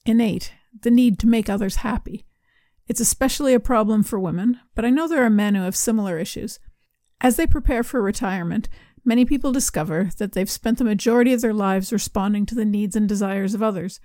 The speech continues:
Many of us tend to believe we're not supposed to think about ourselves, about what we want in our day, in our retirement, in our life altogether. But that's simply not true.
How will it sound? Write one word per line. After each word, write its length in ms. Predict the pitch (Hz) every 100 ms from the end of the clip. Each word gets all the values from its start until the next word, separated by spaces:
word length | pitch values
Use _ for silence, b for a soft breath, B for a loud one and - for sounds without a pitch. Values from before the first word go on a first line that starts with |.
| _ _ _ _ _ _ -
Many 280 | 262 330 311
of 60 |
us 140 | 214 -
tend 220 | 247 220
to 60 | 226
believe 440 | 208 202 196 208
we're 120 | 226
not 200 | 233 233
supposed 440 | - - 254 269 -
to 80 |
think 220 | 240 208 226
about 220 | 214 208
ourselves, 640 | 202 - 214 180 165 - - b b
about 280 | 214 226 196
what 200 | 226 233
we 320 | 226 240 247
want 360 | 214 180 196 _ -
in 100 | 220
our 160 | 208 202
day, 540 | 240 190 175 190 240 -
in 100 | 233
our 120 | 214
retirement, 800 | 196 202 214 208 190 185 - -
in 160 | 233 220
our 100 | 208
life 380 | 208 220 202 220
altogether. 580 | 202 208 220 202 175 - _ _ _ _
But 80 | 269
that's 180 | 311 -
simply 360 | 339 330 294
not 200 | 247 240
true. 400 | - 285 285 -